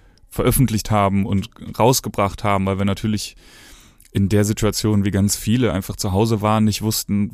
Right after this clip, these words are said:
was passiert hier um einen. Und für uns war dann die einzige Möglichkeit, okay, wir machen halt irgendwie weiter Musik.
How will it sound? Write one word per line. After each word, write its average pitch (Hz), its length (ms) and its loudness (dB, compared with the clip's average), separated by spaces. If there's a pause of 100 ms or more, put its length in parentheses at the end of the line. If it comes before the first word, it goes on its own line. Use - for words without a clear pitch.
(100)
was - 200 -6
passiert 120 440 -2
hier - 140 2
um 120 180 2
einen. 113 540 2
Und - 600 -4 (320)
für - 160 -6
uns 107 280 2
war 110 100 2
dann 107 120 0
die 101 80 0
einzige 101 300 -2
Möglichkeit, 104 420 -2
okay, 104 240 -4
wir 101 80 -2
machen 104 220 0
halt 101 160 -2
irgendwie 101 260 -2 (380)
weiter 113 380 0
Musik. 104 500 2